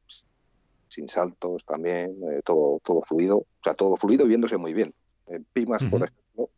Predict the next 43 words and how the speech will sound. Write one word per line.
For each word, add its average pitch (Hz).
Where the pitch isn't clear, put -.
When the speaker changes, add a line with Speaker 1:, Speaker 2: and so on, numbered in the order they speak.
Speaker 1:
¿vale? 92
Lo 90
veo 104
muy 104
bien, 113
pero 82
no 85
es 85
tan 82
fluido. -
O -
sea, -
me 82
pega, 92
me 92
pega 87
botes -
a -
veces. -
Speaker 2:
Ya, 101
me 90
lo, 87
me 98
lo 92
dices 104
o 98
me 85
lo 82
cuentas, 85
sí, -
sí. -
Speaker 1:
Ya, -
ya, 80
Speaker 2:
Ya. 98
Speaker 1:
bueno. -
<laughs> -
Speaker 2:
Pues, -
<laughs> 147
eh, 85
bueno, 110
pues 101
sí, 110
eh, 92